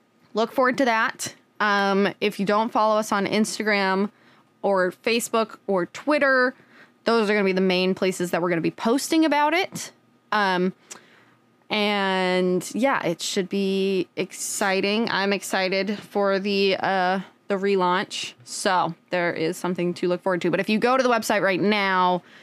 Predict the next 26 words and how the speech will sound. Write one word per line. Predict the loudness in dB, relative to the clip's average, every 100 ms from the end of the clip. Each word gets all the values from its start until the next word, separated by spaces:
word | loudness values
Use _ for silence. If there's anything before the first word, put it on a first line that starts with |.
| -20 -20 _ _
during | 0 4 4
these | 2 0
first | -2 -2 0
few | 0
weeks | 2 0 -2
of | -2
July, | 2 2 2 2
it | 0 0 0
will | 2 2 2
be | 2 2 4 2 0 -2
down | 0 2 2 2
and | 2
you | 0
won't | 0
be | -2
able | -2 -2
to | -2 -2 -2 -8 _ _ -10
see | -4 -2
anything. | -2 -4 -6 -8
So | -4 -2 0 -2 -8 -20 -20 -20 _ -20 _ _
just | -4 -4 -4
kind | -2 -2
of |
a | -2
heads | -2 -4 -2
up | -4 -4